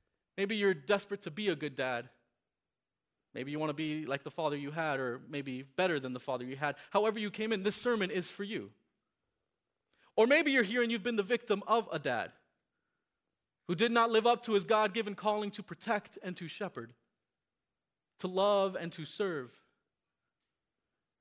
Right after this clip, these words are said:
Maybe the picture that you have of a dad is one of violence and domination, a picture that is scary and exploiting.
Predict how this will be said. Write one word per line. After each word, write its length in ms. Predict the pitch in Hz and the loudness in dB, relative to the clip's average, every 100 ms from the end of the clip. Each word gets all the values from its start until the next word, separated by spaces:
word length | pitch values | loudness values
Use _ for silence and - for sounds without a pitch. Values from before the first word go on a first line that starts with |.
| _ - | _ 2
Maybe 480 | 202 262 233 220 214 | 4 4 2 0 2
the 100 | 202 | 2
picture 320 | 247 - 240 | 0 -2 0
that 100 | 220 | 0
you 100 | 214 | 2
have 200 | 226 220 | 2 2
of 80 | 214 | 0
a 60 | |
dad 320 | 190 220 220 | 2 4 4
is 180 | 208 185 | 2 0
one 160 | 208 208 | -2 -2
of 100 | 175 | 2
violence 540 | 214 208 175 156 - | 4 2 0 -6 -8
and 100 | 151 | -4
domination, 680 | 175 180 175 160 - 107 123 _ _ _ _ _ _ _ _ _ _ _ _ _ _ _ _ | -2 -2 -6 -10 -10 -14 -18 _ _ _ _ _ _ _ _ _ _ _ _ _ _ _ _
a 60 | 156 | -4
picture 260 | 220 214 190 | -2 2 2
that 100 | 175 | 2
is 100 | 170 | 0
scary 640 | - - 202 185 147 143 | -6 0 2 4 2 -4
and 100 | 143 | -8
exploiting. 640 | 147 - - 185 160 120 | -8 -12 -8 -6 -6 -8